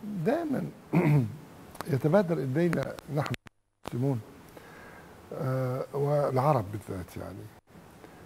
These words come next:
سؤال، يعني هل رمضان هو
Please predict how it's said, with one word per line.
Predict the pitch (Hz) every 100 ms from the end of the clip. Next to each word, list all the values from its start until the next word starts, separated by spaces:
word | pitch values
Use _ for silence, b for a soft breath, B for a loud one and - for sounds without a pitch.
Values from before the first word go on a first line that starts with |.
| -
سؤال، | - 233 214 180 101 90 - - - - - - - B B B B B -
يعني | 165 160 165 165 165 - -
هل | - 151 285 320
رمضان | 285 240 147 160 180 127
هو | 131 131 127 123